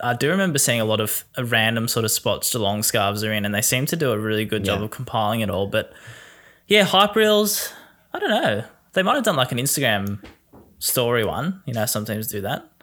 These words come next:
Speaker 2: Yeah, maybe they did a, an Insta story one. Richmond, um,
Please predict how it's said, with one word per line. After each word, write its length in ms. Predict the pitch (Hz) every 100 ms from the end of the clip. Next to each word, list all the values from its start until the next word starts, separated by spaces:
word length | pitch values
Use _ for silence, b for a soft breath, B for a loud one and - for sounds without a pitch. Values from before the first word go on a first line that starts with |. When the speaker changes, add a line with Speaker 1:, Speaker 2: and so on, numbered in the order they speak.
| _
Speaker 2:
Yeah, 80 | 156
maybe 240 | 135 143 143
they 140 | 113
did 160 | 95 90
a, 280 | 90 -
an 100 | 92
Insta 260 | 90 87 -
story 280 | - 92 90
one. 200 | 101 127
Richmond, 580 | 180 175 139 123 107 - - -
um, 560 | 101 92 92 90 85